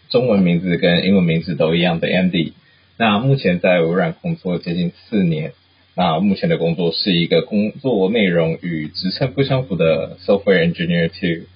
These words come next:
那主要是在做 Azure Government Cloud 里面做技术支援，那，呃，辅助所有在 Azure Government 里面的服务。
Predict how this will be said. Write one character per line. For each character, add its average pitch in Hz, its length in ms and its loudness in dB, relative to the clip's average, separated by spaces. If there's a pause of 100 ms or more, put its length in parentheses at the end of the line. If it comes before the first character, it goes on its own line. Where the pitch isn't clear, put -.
(240)
那 78 220 0
主 - 160 -6
要 85 160 2
是 98 180 -2
在 87 260 4
做 85 420 2 (120)
Azure 101 440 2
Government 90 540 -2 (200)
Cloud 90 300 2
里 78 80 -10
面 82 240 -2
做 85 300 0
技 104 180 -2
术 95 160 -4
支 95 240 -4
援， - 300 -2 (380)
那， 87 280 -2 (560)
呃， 92 260 0
辅 87 120 -10
助 98 180 -2
所 101 160 0
有 85 160 0
在 87 500 2
Azure 92 320 0
Government 90 320 0
里 76 180 -6
面 82 240 -2
的 71 300 0
服 - 180 -14
务。 87 300 -2